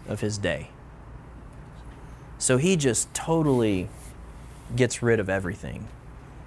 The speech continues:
All temple worship is gone. It's illegal. And he, he says, "We're gonna, we're, we are going to establish the, the Christian church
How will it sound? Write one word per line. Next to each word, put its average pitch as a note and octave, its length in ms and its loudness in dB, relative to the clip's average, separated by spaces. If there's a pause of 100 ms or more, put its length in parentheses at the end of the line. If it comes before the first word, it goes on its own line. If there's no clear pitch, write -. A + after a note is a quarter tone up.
(160)
All F3+ 340 10
temple D3+ 380 6
worship G#2+ 380 4
is - 120 -4
gone. F2 360 -4 (600)
It's - 180 2
illegal. C3 680 8 (880)
And A#2+ 80 2
he, A2+ 200 4
he B2+ 180 4
says, A#2 320 6
"We're A#2 160 2
gonna, A2+ 340 6 (280)
we're, B2 360 6
we B2+ 280 8
are A#2+ 100 8
going A#2+ 240 6
to A2+ 80 6
establish C#3 880 4 (720)
the, A2+ 140 6 (220)
the A2 600 8 (220)
Christian D#3+ 680 6 (180)
church - 600 6